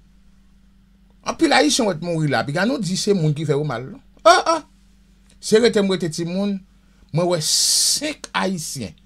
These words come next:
Senk Ayisyen, preske sis. Parèt devan,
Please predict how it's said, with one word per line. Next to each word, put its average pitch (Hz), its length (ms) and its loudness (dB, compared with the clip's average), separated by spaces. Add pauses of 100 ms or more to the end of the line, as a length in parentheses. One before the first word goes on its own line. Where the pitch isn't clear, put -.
(260)
Senk - 540 -4
Ayisyen, 226 580 -4 (960)
preske 233 320 2
sis. - 380 -6 (2000)
Parèt 175 320 2
devan, 190 240 0